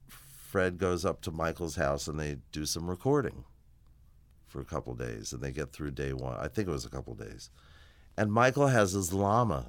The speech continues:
there in the studio. <laughs> And they're doing State of Shock,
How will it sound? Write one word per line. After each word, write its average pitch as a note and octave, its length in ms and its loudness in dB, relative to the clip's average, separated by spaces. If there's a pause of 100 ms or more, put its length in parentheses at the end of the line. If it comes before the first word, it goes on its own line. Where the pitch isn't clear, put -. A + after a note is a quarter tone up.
there C2 340 -2
in G2 180 2
the G2+ 80 6
studio. G#2 720 4 (100)
<laughs> - 20 0 (1200)
And F#2+ 160 4
they're F#2+ 100 4
doing G#2+ 320 4
State G2+ 320 4
of F#2 80 2
Shock, - 440 2